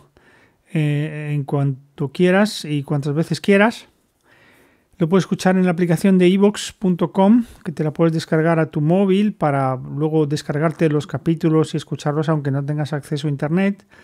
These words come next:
La puedes escuchar también en el podcast de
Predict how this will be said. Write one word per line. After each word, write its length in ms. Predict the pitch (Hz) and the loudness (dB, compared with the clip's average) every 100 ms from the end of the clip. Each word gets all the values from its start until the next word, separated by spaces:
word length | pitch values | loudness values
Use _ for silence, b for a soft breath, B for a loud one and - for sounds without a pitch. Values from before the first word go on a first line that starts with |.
| b b b _ | b b b _
La 120 | 156 | -6
puedes 300 | 143 165 143 | 0 0 0
escuchar 460 | 147 - 143 160 151 | -4 -6 -4 -2 -2
también 680 | 156 151 147 160 156 156 139 _ _ b b b b b _ - | -2 0 2 2 2 0 -4 _ _ b b b b b _ -2
en 540 | 156 156 156 147 143 | 0 2 2 0 0
el 120 | 139 | -4
podcast 540 | - 151 - 147 - - | -2 -4 -2 -4 -6 -12
de 840 | - 135 139 135 135 131 127 123 | -8 -2 0 2 0 -2 -4 -6